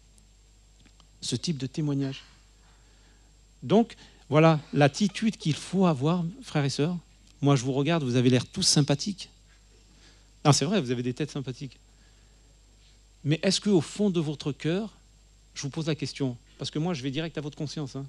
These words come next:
Je perds pas mon tra-, mon temps avec les théories, islamologie et tout ce que vous voulez, ça m'intéresse pas.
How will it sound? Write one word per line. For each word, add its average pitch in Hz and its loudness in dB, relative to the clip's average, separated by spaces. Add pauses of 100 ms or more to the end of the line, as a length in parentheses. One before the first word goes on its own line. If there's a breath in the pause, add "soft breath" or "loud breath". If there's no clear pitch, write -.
Je - -20
perds 120 -12
pas 151 -8
mon 143 -2
tra-, 143 -8
mon 135 -4
temps 151 -6
avec 131 -2
les 127 -4
théories, 131 0
islamologie 131 6
et 127 8
tout - -6
ce - -6
que - 0
vous 120 0
voulez, 131 6
ça 135 0
m'intéresse 127 -4
pas. 123 -10